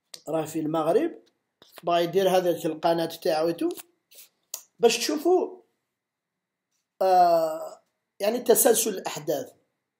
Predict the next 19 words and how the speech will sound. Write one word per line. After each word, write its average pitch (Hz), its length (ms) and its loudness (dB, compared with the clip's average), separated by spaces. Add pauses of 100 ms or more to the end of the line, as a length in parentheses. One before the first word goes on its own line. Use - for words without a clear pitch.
(140)
إيماجين 175 360 -2
واحد 160 320 -4
اللي 156 180 -10
عنده 143 440 -8 (640)
قناة 196 240 0
تلفزيونية، 147 1000 -8 (800)
يبعث 170 420 -6
يخلص 160 460 -6
الساتيليت 165 760 -6
تو 294 180 -8 (440)
في 320 200 2
زوج، 151 380 -6 (920)
عندكم 165 380 -8
قنوات 170 480 -2
ساتيليت 185 600 -4 (100)
تو، 339 220 -6 (1500)
ومن 262 180 -2
بعد 220 220 2
ولاو 320 680 6